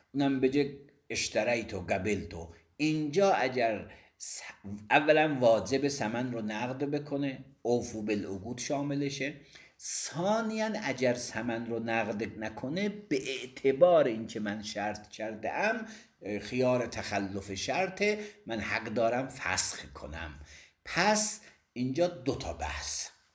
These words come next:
بحث اول این شد که اطلاق پیامش چیه؟ گفتم دو قول است.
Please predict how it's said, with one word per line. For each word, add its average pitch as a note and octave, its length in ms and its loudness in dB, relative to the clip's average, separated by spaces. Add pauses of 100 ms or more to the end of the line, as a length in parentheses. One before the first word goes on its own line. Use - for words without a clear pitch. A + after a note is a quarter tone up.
(760)
بحث E3 360 8
اول A2+ 380 0
این B2+ 180 -2
شد F2+ 280 -10
که D#2+ 360 -8 (720)
اطلاق A#2+ 840 4 (360)
پیامش C#3+ 720 0
چیه؟ C#3+ 420 0
گفتم A#2+ 440 -8 (360)
دو C3 100 2
قول D#2 300 -6
است. - 380 -10